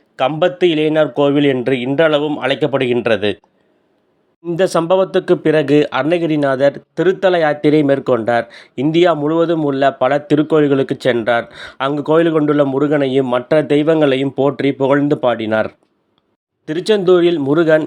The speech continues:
குழந்தை வடிவில் வந்து நடனமாடி காட்சியளித்தார். இந்த தலத்தில் அருணகிரிநாதர் வில்லிபுத்தூரார் அவர்களுடன் இலக்கிய விவாதத்தில் ஈடுபட்டு கந்தர் அந்தாதி பாடி அவரை வென்றார். அதன் பின் கடல் கடந்து ஈழம் சென்றார். ஸ்ரீலங்காவில் அவர்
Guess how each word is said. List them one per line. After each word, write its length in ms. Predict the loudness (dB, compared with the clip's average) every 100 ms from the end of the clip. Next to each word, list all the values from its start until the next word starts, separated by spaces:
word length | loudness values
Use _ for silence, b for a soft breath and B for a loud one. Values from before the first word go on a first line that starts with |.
| -4
குழந்தை 340 | -2 0 2 2
வடிவில் 420 | 2 2 2 2
வந்து 220 | 2 0
நடனமாடி 520 | 0 -2 -4 -2 -4 -4
காட்சியளித்தார். 800 | -6 -2 -2 -2 -4 -4 -4 -4 B B -6
இந்த 280 | -2 0
தலத்தில் 500 | 0 -2 -2 0 0 0
அருணகிரிநாதர் 920 | -4 -2 -2 -2 -2 -2 0 0 0 B B _
வில்லிபுத்தூரார் 880 | 0 2 2 0 0 2 2 2 0
அவர்களுடன் 540 | 0 2 2 2 0 -2
இலக்கிய 400 | -4 -4 0 -2
விவாதத்தில் 460 | 2 0 0 -2 -2
ஈடுபட்டு 500 | 0 0 0 0 -2 -2 B _
கந்தர் 420 | -6 -2 0 2
அந்தாதி 400 | 0 2 0 0
பாடி 360 | 0 0 0 -4 -2
அவரை 280 | -2 -2 -2
வென்றார். 460 | -2 -2 -2 -4 B B -4
அதன் 280 | -2 -2 -2
பின் 220 | -2 -4
கடல் 320 | -4 -4 -4 -4
கடந்து 420 | -4 -2 0 0 2
ஈழம் 300 | 0 0 0
சென்றார். 500 | -2 0 -2 -2 -6 B B B -20 _ _ _ _
ஸ்ரீலங்காவில் 760 | -2 0 0 -2 -2 -4 -4 -4
அவர் 260 | -2 -2